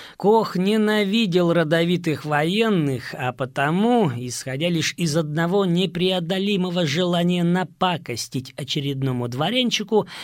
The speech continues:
принялся требовать перевода личного состава батальона фон Бравена в боевые части Восточного фронта.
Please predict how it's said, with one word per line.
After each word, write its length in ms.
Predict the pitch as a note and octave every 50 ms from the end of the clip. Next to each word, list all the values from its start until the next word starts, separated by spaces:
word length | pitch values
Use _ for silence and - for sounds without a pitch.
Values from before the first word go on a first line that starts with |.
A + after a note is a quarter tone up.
| - - -
принялся 680 | G3+ F#3 G#3 G3+ G3+ G3+ G3+ F#3 F3 - - A#3+ B3 B3
требовать 640 | - - G3 A3+ A#3 G3 G#3+ G#3 G#3+ G#3+ G3+ -
перевода 680 | - - A3 A3 A3 A3+ G#3+ F#3 F#3+ G3+ G3 E3 E3 E3
личного 560 | E3 E3 E3+ D#3 - - - - F3 D#3+ D#3 C#3+
состава 760 | - D3+ C#3+ C3 - - - - E3 E3+ E3+ D#3 D#3+ D#3 D3+
батальона 640 | C#3 D3 C#3+ C#3+ C#3+ C3+ C#3 D3 D3+ D#3+ D3+ C#3+ C3
фон 320 | B2 - C3+ B2+ C3 C3 B2
Бравена 560 | D#3+ F#3 A3 A3+ A3+ A3 A3 G#3+ G#3 G3+ - - - - -
в 180 | D#3+ C#3+ D3 D3+
боевые 720 | G#3+ C4 B3+ G#3+ G3+ F#3+ D#3+ - F#3 F#3+ F3 D#3 C#3+ C3+
части 500 | - - F3+ G3 G3 - - - - F3
Восточного 840 | D3 C#3 C3+ B2 - - - C3 A#2+ - - - A#2+ A#2 A#2 A#2+ A2+
фронта. 520 | - - G2+ G2 F#2+ F2 - - F2 D#2+